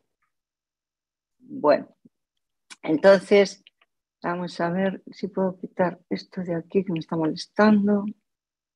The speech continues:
Ahí, ya está. Vale, entonces, eh, yo voy a empezar, pues, eh, planteándome, a ver, medicina es especial,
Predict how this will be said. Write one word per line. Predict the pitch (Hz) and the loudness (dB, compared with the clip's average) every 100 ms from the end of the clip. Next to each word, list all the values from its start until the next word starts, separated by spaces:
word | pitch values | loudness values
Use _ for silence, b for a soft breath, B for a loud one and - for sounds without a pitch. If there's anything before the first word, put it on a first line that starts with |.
| _ _ - | _ _ -8
Ahí, | - - 139 202 220 220 _ _ _ _ _ | -4 0 2 4 4 2 _ _ _ _ _
ya | - | 0
está. | 139 - - - _ _ B B B B B B | 0 -2 -14 -16 _ _ B B B B B B
Vale, | - 214 202 208 | 2 6 6 6
entonces, | 233 262 240 - | 6 8 6 4
eh, | - 226 | -2 -2
yo | 233 | -2
voy | 302 | -4
a | 349 | -4
empezar, | - 359 - 320 330 311 403 _ _ - - _ _ | -4 -8 -6 -6 -4 -6 -10 _ _ -16 -16 _ _
pues, | - 254 240 - | 4 4 4 -4
eh, | - 214 | -8 -4
planteándome, | 226 226 220 233 262 302 262 254 277 392 - _ _ _ _ | -2 -2 0 0 2 0 -2 -4 -6 -6 -12 _ _ _ _
a | 214 | -4
ver, | 220 214 214 _ _ _ _ | 0 0 -2 _ _ _ _
medicina | 220 220 226 330 349 254 | -20 -20 -18 -10 -4 -4
es | 233 | -4
especial, | 220 - 208 202 240 269 440 | -10 -8 -8 -6 -2 -2 -4